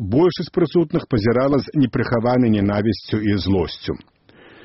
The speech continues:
Мы крочылі да помніка перамогі пад дзяржаўнымі сцягамі Беларусі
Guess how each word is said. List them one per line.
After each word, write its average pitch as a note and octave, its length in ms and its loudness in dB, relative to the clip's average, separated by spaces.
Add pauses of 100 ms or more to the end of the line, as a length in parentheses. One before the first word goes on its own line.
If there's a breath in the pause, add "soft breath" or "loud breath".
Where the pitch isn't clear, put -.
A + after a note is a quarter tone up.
(640 loud breath)
Мы F3 220 4
крочылі F#3 480 2
да C#3 160 0
помніка D#3 480 2
перамогі C#3 720 2
пад C3 240 0
дзяржаўнымі B2+ 720 2
сцягамі B2+ 400 0
Беларусі B2+ 580 2